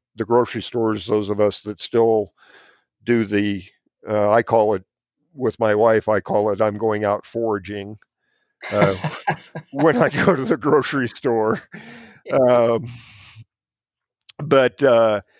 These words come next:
Speaker 1: you know, you've, you've all seen the barriers, the Lexan or the plexiglass barriers that they have in place at the grocery stores. Um, and, and so we've, um, scrounged up some material and,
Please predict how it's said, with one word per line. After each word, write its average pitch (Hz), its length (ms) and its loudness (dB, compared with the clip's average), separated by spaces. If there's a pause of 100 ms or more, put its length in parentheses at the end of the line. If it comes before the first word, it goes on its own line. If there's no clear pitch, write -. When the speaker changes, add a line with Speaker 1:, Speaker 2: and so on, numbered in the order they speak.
(180)
Speaker 1:
you 185 100 0
know, 175 120 6
you've, 165 340 0
you've 143 220 0
all 143 180 4
seen 135 240 -4
the 127 80 -4
barriers, 117 760 0
the 117 80 0
Lexan 113 640 2
or 107 140 -2
the 107 80 -2
plexiglass 110 680 0
barriers 104 640 0
that 104 240 -4
they 104 120 2
have 104 160 2
in 101 100 -4
place 104 320 -2
at 101 100 -14
the 101 80 -12
grocery 104 380 -6
stores. 101 680 -4 (520)
Um, 101 680 0 (320)
and, 117 380 0 (120)
and 117 220 0
so 117 200 2
we've, 113 480 -2 (280)
um, 104 580 2 (640)
scrounged 113 560 0
up 113 140 0
some 113 180 -4
material 107 640 0
and, 107 200 -4